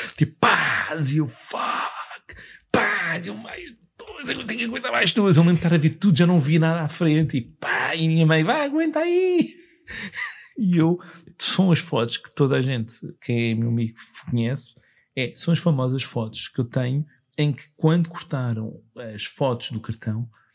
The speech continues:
eu tinha um cabelo, eh, para vocês perceberem, eu tinha, a minha mãe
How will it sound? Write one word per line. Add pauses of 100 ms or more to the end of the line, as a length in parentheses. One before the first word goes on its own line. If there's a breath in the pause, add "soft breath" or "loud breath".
(200 soft breath)
eu
tinha
um
cabelo, (280)
eh,
para
vocês
perceberem,
eu
tinha,
a
minha
mãe